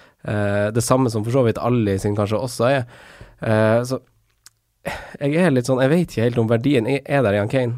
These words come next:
men, eh, men jeg, jeg er sykt enig med Henrik egentlig, fordi når alt det er sagt, så ha-, er det jo han Kane som har skutt mest de siste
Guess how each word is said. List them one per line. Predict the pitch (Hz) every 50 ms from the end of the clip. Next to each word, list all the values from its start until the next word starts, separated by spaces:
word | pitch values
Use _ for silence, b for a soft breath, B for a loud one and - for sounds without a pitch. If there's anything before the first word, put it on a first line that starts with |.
| 135 -
men, | 165 131 123 120 117 117
eh, | 117 117 113 110 113 117 117 120 120 b b b b b b b b b b b b b _ _ -
men | 117 117 117
jeg, | 117 120 117 127 131 127
jeg | 127 135
er | 123 120 120 120
sykt | 120 - - 151 139 - 107
enig | 117 123 101
med | 95 95 98 95 95 98 - -
Henrik | 110 120 123 113 101 95
egentlig, | 95 95 98 104 104 95
fordi | 107 107 104 104 101 98 98 95 98 98 98 - - 98 -
når | 123 123 -
alt | - 135 120 -
det | - 123
er | 113 -
sagt, | - 147 143 - -
så | - 107 104
ha-, | 117 -
er | - 123 120
det | 135 147
jo | 131
han | 120 -
Kane | - 143 131 104 95 -
som | 104 101 110
har | 110 101
skutt | - - - 127 120 - -
mest | 113 107 - - - - - _ -
de | 117 101 98
siste | - 104 - - - 95 92